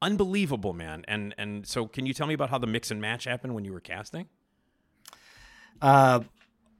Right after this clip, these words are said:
Speaker 2: um, well, first of all, very, very happy you said that, and, um, I agree. I think they're amazing. I love
Speaker 1: Well, to
Speaker 2: them.
Speaker 1: me,
Speaker 2: I
Speaker 1: that's
Speaker 2: love,
Speaker 1: the key.
Speaker 2: love
Speaker 1: That's
Speaker 2: them.
Speaker 1: the key to the movie. Are those four kids?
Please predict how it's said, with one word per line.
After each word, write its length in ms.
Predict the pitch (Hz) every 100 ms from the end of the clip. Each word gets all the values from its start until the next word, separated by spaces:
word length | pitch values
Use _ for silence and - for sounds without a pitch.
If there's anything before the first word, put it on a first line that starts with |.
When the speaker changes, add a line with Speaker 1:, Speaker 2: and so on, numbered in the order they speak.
| -
Speaker 2:
um, 440 | 131 123 120 117 110
well, 200 | 135 139
first 240 | - 180 175
of 80 |
all, 100 | 151
very, 400 | 143 123 131 143 143
very 400 | 120 110 151 156
happy 260 | 135 131 123
you 80 | 113
said 200 | 127 117
that, 200 | 127 127
and, 300 | 110 107 107
um, 440 | 107 104 104 101
I 200 | 110 113 120
agree. 480 | 117 107 131 147
I 60 | 127
think 200 | 107 107
they're 280 | 113 107 98 - _
amazing. 440 | 110 113 110 120
I 40 | 107
love 180 | 101 107
Speaker 1:
Well, 60 | 165
to 80 |
Speaker 2:
them. 80 | 196
Speaker 1:
me, 60 | 233
Speaker 2:
I 20 |
Speaker 1:
that's 160 | 220 -
Speaker 2:
love, 40 |
Speaker 1:
the 40 | 185
key. 140 | 180
Speaker 2:
love 80 | 123
Speaker 1:
That's 140 | 160
Speaker 2:
them. 40 | 190
Speaker 1:
the 40 |
key 180 | - 185
to 60 | 151
the 80 |
movie. 260 | 123 110 90
Are 80 | 90
those 160 | 85
four 160 | - -
kids? 320 | - - -